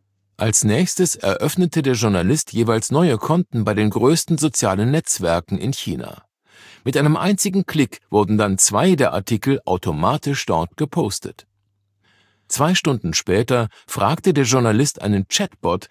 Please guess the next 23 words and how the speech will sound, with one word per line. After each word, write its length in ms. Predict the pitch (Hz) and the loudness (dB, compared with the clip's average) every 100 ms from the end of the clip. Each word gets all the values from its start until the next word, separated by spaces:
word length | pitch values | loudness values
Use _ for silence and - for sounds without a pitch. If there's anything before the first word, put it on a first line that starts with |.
| - - | -20 -4
was 220 | 131 165 | -2 0
vom 220 | - 107 | 0 0
smarten 580 | 90 - 104 175 - 117 | 0 0 0 0 -2 -6
Armband 600 | - 113 147 120 110 113 - | -2 0 2 2 0 -2 -4
Apollo 360 | 101 - 104 107 | -6 -2 0 2
neun 400 | 135 175 95 85 | 2 2 0 -4
zu 240 | - 151 | -6 -4
halten 360 | 160 95 - - | -2 -2 -4 -12
ist. 320 | 50 - - _ _ _ _ _ _ _ | -12 -16 -16 _ _ _ _ _ _ _
Der 200 | 135 135 | 2 2
Chatbot 580 | - 196 - 131 107 - | 2 -2 -2 0 0 0
gab 240 | 92 107 | -4 -2
eine 220 | - 110 107 | 0 0 0
ausführliche 640 | 123 - 220 214 165 - | -2 -2 -2 0 0 0
Antwort 460 | 131 - 104 101 - - - | -2 -2 2 0 0 -14 -6
mit 260 | 107 - | -6 0
allen 240 | 156 175 165 | 2 2 2
zuvor 560 | - 95 - 151 - | -2 -4 2 2 2
eingespeisten 840 | 101 156 139 - 92 101 - 107 98 _ | 0 0 0 0 0 0 -2 -4 -4 _
Informationen, 1040 | - 131 - 101 92 - - 180 139 117 110 - _ _ 135 | 0 0 2 0 0 0 2 4 4 2 -2 -6 _ _ 0
die 60 | |
ja 200 | 127 120 | 2 2
eigentlich 640 | 92 90 95 92 113 - | 0 0 -2 -2 -2 -2